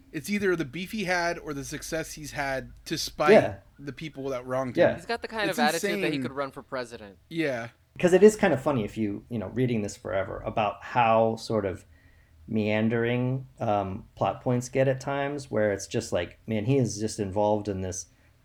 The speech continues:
Speaker 2: eleven thousand dimensional chess game that, you know, con-,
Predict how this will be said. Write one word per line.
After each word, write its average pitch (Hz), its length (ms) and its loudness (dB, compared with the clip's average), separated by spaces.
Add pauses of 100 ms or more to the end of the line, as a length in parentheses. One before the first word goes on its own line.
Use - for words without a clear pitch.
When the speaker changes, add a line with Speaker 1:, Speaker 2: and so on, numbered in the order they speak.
(100)
Speaker 2:
eleven 110 400 0
thousand 107 420 0
dimensional 101 520 -4
chess 110 300 -2
game 95 480 -6 (320)
that, 95 400 -2
you 120 100 -2
know, 95 100 -2
con-, - 320 -4